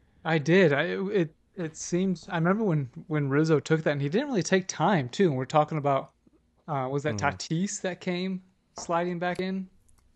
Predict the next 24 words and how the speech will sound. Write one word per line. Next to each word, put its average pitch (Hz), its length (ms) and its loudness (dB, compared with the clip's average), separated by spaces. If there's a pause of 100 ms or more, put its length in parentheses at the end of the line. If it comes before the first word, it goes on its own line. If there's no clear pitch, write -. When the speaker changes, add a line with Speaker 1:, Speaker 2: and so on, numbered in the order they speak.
(760)
Speaker 2:
Yeah, 127 200 2
so 123 160 2
he 120 80 6
didn't 135 180 2
slide. 120 540 4
He 110 120 0
came 113 240 -2
running 113 280 0
back 107 280 0
in 110 120 0
on, 104 120 2
I 98 100 -4
believe 110 340 0
it - 20 -2
was 110 80 -4
a 104 60 -6
pickoff, 92 580 -4
and 95 140 -4
his 95 320 -4
Speaker 1:
Right. 127 280 0 (120)
Speaker 2:
hip - 340 -4
hit - 160 -12 (300)
Anthony's 110 460 -2
head. 85 200 -4